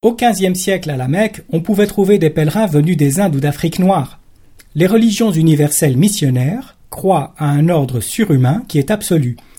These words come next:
ce qui permet une stabilité politique et des liens culturels à grande échelle. La révolution agricole a fait que l'homme se voyait comme supérieur aux animaux et aux plantes, ce qui n'était pas le cas avant. D'où l'apparition du polythéisme, avec sa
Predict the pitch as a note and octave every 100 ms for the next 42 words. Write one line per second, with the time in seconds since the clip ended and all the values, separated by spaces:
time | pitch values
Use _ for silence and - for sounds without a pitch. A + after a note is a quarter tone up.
0 | - G#3+ G3+ A3+ E3+ D3 C3+ G3+ C4 A3
1 | D3 - G3+ F#3 F3 - D3 F#3+ C#3+ -
2 | G#3 D3 C#3+ D3 E3+ G#3 G#3 D3+ D#3 C#3+
3 | C3+ F#3 - C3+ D#3+ F3 D3 A#2 A2+ B2
4 | - - - - - - - - - E3
5 | F#3+ A#3 A3 G#3+ G3+ A3 D#3 B2+ C#3 A3
6 | G#3+ D3+ F#3 F3+ D#3 F3 A#3 D#4 - -
7 | - F3 G3+ A#3 A3+ D#3 - B3+ G#3+ F#3
8 | G3+ D#3+ D3 C#3+ C#3+ D3+ A3+ F3+ F3 A3+
9 | D#3+ - - - _ - A#3+ F#3+ E3+ D3
10 | C#3 C#3 B2+ - D3 G#3 A3+ A3 - -
11 | - - _ - D3+ A3+ F#3 F3 C#3+ C#3
12 | - C4 C#3+ D3 C#3+ D3 D3 A3 B3+ G#3
13 | C3 - - - D3 D3 - -